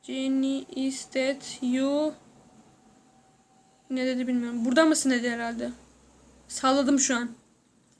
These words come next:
"What?" "Ha," demiş. "Seriously?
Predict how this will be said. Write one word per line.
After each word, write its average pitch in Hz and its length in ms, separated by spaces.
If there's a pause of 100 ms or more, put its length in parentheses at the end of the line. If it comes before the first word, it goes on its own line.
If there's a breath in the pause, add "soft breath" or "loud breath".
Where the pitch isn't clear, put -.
"What?" 440 840 (520)
"Ha," 285 300 (160)
demiş. 247 380 (960)
"Seriously? 294 1200